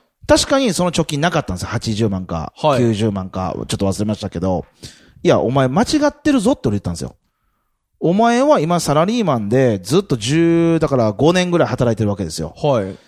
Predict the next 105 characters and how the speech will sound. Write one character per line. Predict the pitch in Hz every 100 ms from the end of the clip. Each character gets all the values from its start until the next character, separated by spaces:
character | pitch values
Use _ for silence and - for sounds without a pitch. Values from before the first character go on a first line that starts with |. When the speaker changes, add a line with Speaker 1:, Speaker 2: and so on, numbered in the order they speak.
| -
Speaker 1:
十 | 123 208 262
五 | 254 269
年 | 262
働 | 226 226 240
い | 220
て | 208
た | 143
ら | 120 120 107
信 | - - 262 269
用 | 269
な | 233
ん | 117
て | 107 98
め | 123
ち |
ゃ | 143
く | 151
ち |
ゃ | 254
あ |
る | 107
と。 | 90 85 _ _ _ _ _
Speaker 2:
な | 127 131 123
る | 113
ほ | 113
ど | 113
で | 107
す | 156
ね。 | 156 143
Speaker 1:
う | 113
ん。 |
こ | - 277
の | 277
信 | - 285
用 | 277 269
を |
使 | 226 196
っ |
て | 127
お | 131
前 | 139
ク | 254
レ | 277
ジ |
ッ | 254
ト |
カ | 247
ー | 175
ド |
持 | 113 127
っ |
て | -
な | 220
い | 117
ん |
か | 101
と。 | 87 82 _ _
Speaker 2:
は | - 139 113
い。 | -
Speaker 1:
い | 160
や、 | 160
ク | 208
レ | 214
ジ | 185
ッ |
ト | 185
カ | 170
ー |
ド | 117
は |
ゴ | 101 143
ー |
ル | 139
ド |
カ | 127
ー | 110
ド |
持 | 95
っ | 98
て | 104
る |
よ | 90 -
と。 | - 143
Speaker 2:
は | 117
い。 | 123 151 _ _ _ _ _ _ _ _ _ _ _ -
Speaker 1:
い | 160
や | 139
い |
や | 113
い | 101
や |
い | 95
や。 | 82 - _ -
で、 | 180 185 -
ロ | 147 220
ー | 196
ン | 156
組 | 117
ま | 147
れ | 131
へ |
ん | 90
の | 90
っ | 90
て。 | - -